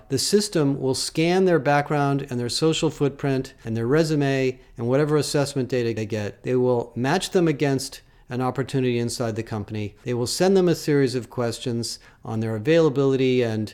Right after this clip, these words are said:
pay and other screening criteria, and they will schedule an interview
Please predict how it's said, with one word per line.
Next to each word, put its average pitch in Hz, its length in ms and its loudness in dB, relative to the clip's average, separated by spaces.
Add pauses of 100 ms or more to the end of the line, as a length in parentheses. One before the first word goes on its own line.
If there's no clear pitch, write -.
pay 165 380 4
and 117 100 -2
other 131 480 0
screening 180 400 4
criteria, 127 720 0 (400)
and 131 160 0
they 139 100 4
will 131 300 2
schedule 180 580 2
an 143 180 0
interview 120 680 0